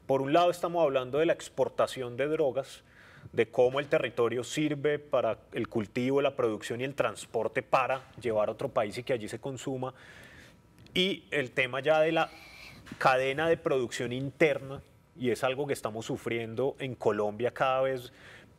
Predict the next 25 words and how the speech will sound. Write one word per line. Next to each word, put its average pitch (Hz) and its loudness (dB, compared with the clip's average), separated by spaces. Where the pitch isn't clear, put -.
con 127 0
mayor, 117 0
eh, 135 -2
digamos, 113 -4
magnitud, 123 -2
y 123 -4
es - -4
cómo 147 4
esa 143 -2
cadena 123 0
de 127 -4
producción 120 -4
ya 113 0
está - -2
utilizando 113 -4
el 123 -4
territorio 110 -2
nacional 104 -8
para 104 4
generar, 104 0
eh, 120 -2
eh, 120 -2
ganancias. 127 0
Entonces, 113 0
básicamente, 127 -2